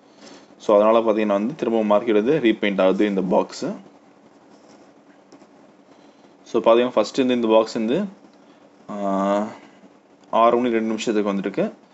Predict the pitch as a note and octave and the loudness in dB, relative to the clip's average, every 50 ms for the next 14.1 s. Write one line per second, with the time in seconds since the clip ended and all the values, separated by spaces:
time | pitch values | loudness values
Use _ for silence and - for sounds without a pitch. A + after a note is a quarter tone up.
0 | - - - _ _ - - D3 C#3+ C#3+ C#3 C#3 C#3+ C3+ - - - B2+ A2+ B2 | -20 -20 -20 _ _ -6 -4 -2 0 0 2 2 2 2 0 0 0 0 2 2
1 | A2+ A2 A2 A2+ B2+ C3 A#2+ A2 A#2 A2 A2+ A#2 A2+ A2 A2 A#2 D3 F3 A#2+ G2+ | -2 -2 0 0 2 2 2 4 2 2 4 4 2 2 2 0 0 0 2 2
2 | G#2+ A2+ A2 A2+ - - G2 G2+ A2 A#2 A2 A#2 A#2+ A2 A2 A2+ A2+ A2+ A2 G#2+ | 2 2 2 0 -2 2 2 2 2 2 0 -2 -2 -2 -2 -2 -2 -4 -4 -6
3 | - - - G2+ G2 F#2+ F#2+ F#2 G2 B2+ G3+ B3 - _ - - - - _ _ | -8 -4 -2 -2 -2 -2 -2 -2 -2 -2 -4 -4 -8 _ -20 -20 -20 -20 _ _
4 | _ - - B2+ A#2+ A#2 - - - C#3 C3 C3 C3 - - C3 B2 - A#2 A2 | _ -4 -2 -2 -2 -2 -2 -2 0 2 2 2 0 0 -2 -2 -2 0 0 0
5 | G#2 G2+ G#2 C3 F#3+ G#3+ - - - - _ - - - _ _ _ _ _ _ | 0 0 0 -2 -2 -2 -6 -14 -20 -20 _ -20 -20 -20 _ _ _ _ _ _
6 | - G2 G2 G2+ G2 G2 G2 G2 G2 G2+ G#2+ A2 A#2 - - - _ - _ _ | -6 -4 -2 0 0 0 0 0 -2 -2 -4 -6 -10 -16 -20 -20 _ -20 _ _
7 | _ _ - - - - _ - - A2 A#2 A#2+ A#2+ B2 B2 A#2+ - - G2+ A2+ | _ _ -20 -20 -20 -20 _ -6 -2 2 4 4 4 2 -2 -4 -2 0 2 2
8 | A#2 A#2+ B2 B2+ B2+ A#2 A2+ A2+ B2 A#2+ - A2+ G#2+ G#2 G#2+ G#2+ - - - F#2+ | 4 2 2 0 2 0 0 0 0 0 0 0 2 0 -2 -4 -8 -10 -8 -6
9 | G#2 F#2+ F#2+ F#2 G2+ - G3 G#3 - - _ - - - - - _ - - B2 | -6 -4 -4 -4 -2 -2 -4 -4 -6 -12 _ -20 -20 -20 -20 -20 _ -6 -2 -2
10 | A#2+ A#2 - - C#3 C3+ C3+ C3 C3 - - - C3 A#2 A#2 A2+ A2+ B2 C3+ B2+ | -2 -4 -2 -4 -2 0 0 0 -2 -4 -6 -4 -2 -2 -2 -2 0 2 2 2
11 | B2+ C3 B2 - G#2+ A2 B2 C3 A#2+ - A2 G#2 G2+ G2+ G2 G2 F#2+ F#2+ - E3+ | 2 -2 -2 -2 -2 0 0 0 0 2 4 4 4 4 2 0 -2 -2 -2 -2
12 | D3 C#3 - A2+ G2+ G2+ G2+ A2+ G#2+ A2 A2 A2+ A2+ G#2 - G2+ G2 - G#2 G2 | -2 -2 0 0 0 2 4 4 4 4 4 2 -2 -2 -2 -2 -4 -2 -4 -6
13 | F#2 F2+ - E2 - - G#3 - - - - - - - - - - - - - | -6 -6 -8 -8 -6 -6 -6 -6 -8 -18 -20 -20 -20 -20 -20 -20 -20 -10 0 0
14 | E3 | 0